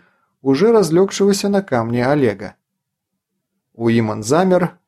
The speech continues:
отчего-то испытав неловкость, и отчаянно стараясь сообразить, что ему делать дальше. Самым сильным было побуждение потихоньку, пока Олег его не заметил –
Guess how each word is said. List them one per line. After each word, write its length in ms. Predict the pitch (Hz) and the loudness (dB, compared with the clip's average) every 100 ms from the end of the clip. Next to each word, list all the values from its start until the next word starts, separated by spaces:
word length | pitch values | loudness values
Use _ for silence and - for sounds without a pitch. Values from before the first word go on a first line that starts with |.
| _ | _
отчего-то 500 | 139 - 180 175 175 | -10 -2 0 2 0
испытав 480 | - 165 165 160 160 | -2 -4 -2 -2 0
неловкость, 640 | 151 151 147 151 143 - _ _ _ _ _ | 2 2 2 -2 -4 -6 _ _ _ _ _
и 100 | 175 | 0
отчаянно 520 | 220 214 - 214 196 | 0 0 0 2 2
стараясь 360 | 190 175 185 180 | 0 0 2 2
сообразить, 560 | - 156 160 156 185 190 | 0 0 2 2 2 -2
что 220 | - 160 | -2 0
ему 200 | 165 147 | 0 0
делать 360 | 127 127 139 | 0 2 2
дальше. 440 | 123 98 98 - - _ _ _ _ _ _ _ | 0 -2 -4 -12 -14 _ _ _ _ _ _ _
Самым 360 | - - 117 110 | -8 -4 -2 -2
сильным 380 | 110 139 127 113 | -2 -2 0 2
было 200 | 131 117 | 2 0
побуждение 560 | 120 117 113 131 127 | -2 -2 -2 0 -2
потихоньку, 600 | 120 110 117 - 165 156 | -4 -8 -8 -2 -2 -2
пока 300 | 147 143 170 | -4 -4 -2
Олег 240 | 170 165 160 | 0 0 0
его 120 | 156 | 0
не 120 | 156 | 2
заметил – 560 | 143 151 147 135 139 135 | 0 0 -2 0 -2 -2